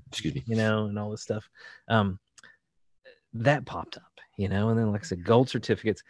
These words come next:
Speaker 2: And then we received these weird documents that we talked about in this episode coming out this week. And it, that was, those documents involve Yamashita's gold and
Speaker 1: Mm-hmm.
Speaker 2: gold certificates, right?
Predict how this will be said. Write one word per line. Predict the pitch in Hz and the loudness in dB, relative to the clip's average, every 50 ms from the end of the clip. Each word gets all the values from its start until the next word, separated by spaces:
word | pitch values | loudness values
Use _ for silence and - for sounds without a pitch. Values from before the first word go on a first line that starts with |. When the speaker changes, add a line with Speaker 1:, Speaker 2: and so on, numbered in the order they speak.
| - _ - | -16 _ 2
Speaker 2:
And | 147 | 4
then | 156 160 | 6 6
we | 156 151 | 6 6
received | 143 143 131 - 151 135 | 6 4 4 2 0 2
these | 135 113 107 | 2 2 4
weird | 117 107 104 92 | 4 4 4 4
documents | 120 117 117 117 - 107 101 92 - | 4 2 2 0 -2 -2 -2 -2 -2
that | - 95 | -6 -8
we | 92 90 | -8 -6
talked | - - 95 90 | -4 -4 -6 -4
about | - 92 | -6 -6
in | 90 92 | -8 -6
this | 95 - | -6 -8
episode | 95 - - - 95 92 | -10 -8 -8 -8 -10 -8
coming | - 101 98 92 | -8 -8 -8 -6
out | 92 90 | -8 -10
this | - - - | -12 -12 -8
week. | 113 123 131 - - _ _ _ _ _ _ _ - | -6 -4 -4 -6 -8 _ _ _ _ _ _ _ 2
And | 127 143 | 6 6
it, | 160 160 - | 6 6 4
that | 127 117 117 143 160 | 2 2 4 4 4
was, | 147 123 | 6 8
those | 113 147 117 110 | 8 8 8 6
documents | 110 127 123 147 - - 117 107 101 - | 6 4 4 4 2 0 -2 -2 -2 -2
involve | 107 107 107 107 104 101 101 95 95 98 98 - - _ - | -2 0 2 2 4 4 4 2 2 0 -4 -10 -12 _ 2
Yamashita's | 113 117 117 120 110 - - 147 147 147 120 92 87 | 2 4 4 4 2 2 2 4 4 4 4 2 0
gold | 87 98 92 85 85 82 90 - - _ _ _ _ _ _ _ _ _ | 0 -2 -2 -4 -4 -6 -10 -12 -18 _ _ _ _ _ _ _ _ _
and | - 104 95 | 0 0 4
Speaker 1:
Mm-hmm. | 85 | 4
Speaker 2:
gold | 110 95 92 92 - | 6 4 4 4 0
certificates, | - 92 - - 98 - - - - - - - - - - - _ | -4 -4 -2 -2 -2 -2 -4 -8 -10 -10 -12 -12 -16 -18 -20 -10 _
right? | - 98 107 131 143 - | 0 2 4 4 2 2